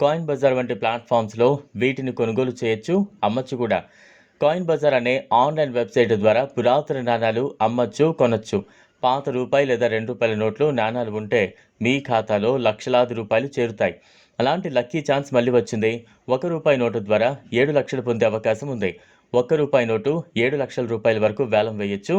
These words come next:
ఇరవై తొమ్మిదేళ్ల కిందట భారత ప్రభుత్వం రూపాయి నోట్ల ముద్రణ ఆపేసింది. రెండు వేల పదిహేనులో నరేంద్ర మోదీ ప్రభుత్వం అధికారంలోకి వచ్చిన తర్వాత మళ్ళా ఈ రూపాయి నోట్లను ముద్రించారు.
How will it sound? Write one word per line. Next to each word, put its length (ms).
ఇరవై 240
తొమ్మిదేళ్ల 460
కిందట 340
భారత 380
ప్రభుత్వం 420
రూపాయి 340
నోట్ల 280
ముద్రణ 360
ఆపేసింది. 560
రెండు 200
వేల 180
పదిహేనులో 580
నరేంద్ర 400
మోదీ 300
ప్రభుత్వం 400
అధికారంలోకి 520
వచ్చిన 240
తర్వాత 360
మళ్ళా 340
ఈ 140
రూపాయి 400
నోట్లను 360
ముద్రించారు. 600